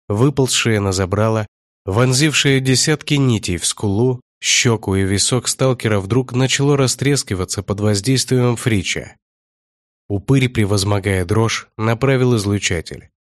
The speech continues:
следуя по контуру пятна вслед за тонким кроваво-красным лучиком микролазера. Излучатель стабилизировал ртутный плевок,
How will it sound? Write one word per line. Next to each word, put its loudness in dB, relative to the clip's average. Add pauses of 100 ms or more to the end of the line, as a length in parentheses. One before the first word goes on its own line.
(140)
следуя 0
по -2
контуру -2
пятна -2
вслед -2
за 0
тонким -2
кроваво-красным 0
лучиком -2
микролазера. -4 (580)
Излучатель 0
стабилизировал 0
ртутный -2
плевок, -6